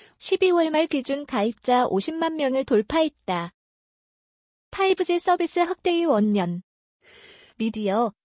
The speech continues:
보안, 커머스 중심으로 아이씨티 사업 성장판 연다.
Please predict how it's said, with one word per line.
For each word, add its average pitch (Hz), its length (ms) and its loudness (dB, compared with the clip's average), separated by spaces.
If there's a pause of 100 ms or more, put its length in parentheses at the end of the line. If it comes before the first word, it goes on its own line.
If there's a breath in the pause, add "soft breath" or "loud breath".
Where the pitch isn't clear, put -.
보안, 247 420 -2 (180)
커머스 359 440 0
중심으로 285 440 -4
아이씨티 240 520 -2
사업 330 280 0
성장판 349 720 -2
연다. 180 500 0